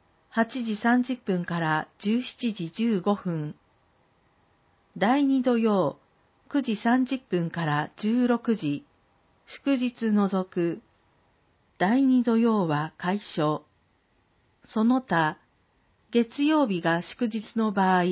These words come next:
翌開所日は十九時まで。電話、零五七零、零五八、五五五。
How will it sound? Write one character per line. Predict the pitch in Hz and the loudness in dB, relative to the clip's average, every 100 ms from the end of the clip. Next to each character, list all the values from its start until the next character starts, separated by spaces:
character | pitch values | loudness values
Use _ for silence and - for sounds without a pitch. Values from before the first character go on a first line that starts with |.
| 175 - _ _ _ _ _ - | -2 -8 _ _ _ _ _ -4
翌 | 196 190 254 247 | -4 -2 -2 -2
開 | - 240 247 | 0 2 2
所 | 247 247 | 2 0
日 | 190 165 | 2 2
は | 156 151 - _ | 2 2 -2 _
十 | - 247 240 208 | -4 0 0 0
九 | 247 | -2
時 | 226 196 | -2 -2
ま | 160 156 | -2 -2
で。 | 143 147 - _ _ _ _ _ _ _ _ _ _ _ _ - | -2 -2 -6 _ _ _ _ _ _ _ _ _ _ _ _ -2
電 | 175 190 180 | 0 0 0
話、 | 175 160 165 _ _ _ _ _ _ - | 0 0 -4 _ _ _ _ _ _ -2
零 | 160 247 269 | 2 2 2
五 | 285 269 190 | 4 4 4
七 | 165 170 208 214 | 0 -2 0 0
零、 | 208 175 147 - _ _ _ _ _ _ - | 0 0 -2 -6 _ _ _ _ _ _ -2
零 | 175 247 285 | 2 4 2
五 | 262 277 196 | 4 4 4
八、 | 151 156 143 - 156 151 _ _ _ _ _ - | 0 -8 -8 -6 -6 -6 _ _ _ _ _ -4
五 | 175 226 254 | 0 2 0
五 | 233 233 165 135 | 2 2 2 -2
五。 | 156 151 147 | -2 -2 -2